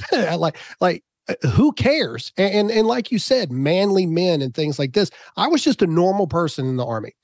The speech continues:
I was the other ninety-nine percent. I even said that in my book that, you know, uh, not your average war story, because I wasn't a, a, a seal Team Six guy like Rob, who shot Osama bin Laden in the face. Uh, th-, that wasn't me. I've been around these,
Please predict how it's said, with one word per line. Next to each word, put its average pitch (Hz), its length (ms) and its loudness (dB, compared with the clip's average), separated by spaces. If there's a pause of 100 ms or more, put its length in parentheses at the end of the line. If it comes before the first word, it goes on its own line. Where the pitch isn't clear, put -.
(240)
I 180 100 2
was 180 160 2
the 175 180 -2
other 208 260 4
ninety-nine 175 500 0
percent. 143 300 -4
I 131 80 0
even 180 180 2
said 175 240 0
that 156 140 2
in 151 80 2
my 131 160 0
book 139 420 0
that, 127 280 -2 (280)
you 147 60 0
know, 131 360 2
uh, 123 280 -2
not 175 300 2
your 160 120 2
average 160 380 2
war 156 300 2
story, 123 320 -4
because 127 180 0
I 190 80 2
wasn't 226 340 0 (280)
a, 160 60 4 (280)
a, 160 60 0 (140)
a 160 60 2
seal 226 360 2
Team 196 320 2
Six - 400 -2
guy 139 300 -2
like 139 260 0
Rob, 156 420 2
who 139 100 0
shot 156 360 -2 (120)
Osama 170 440 0
bin 139 180 0
Laden 156 300 0
in 135 100 -2
the 120 80 -8
face. 160 460 -2 (320)
Uh, 165 260 2
th-, 151 200 -4
that 226 200 0
wasn't 208 200 0
me. 208 100 -2
I've 180 200 -2
been 269 180 2
around 170 360 2
these, 147 260 -6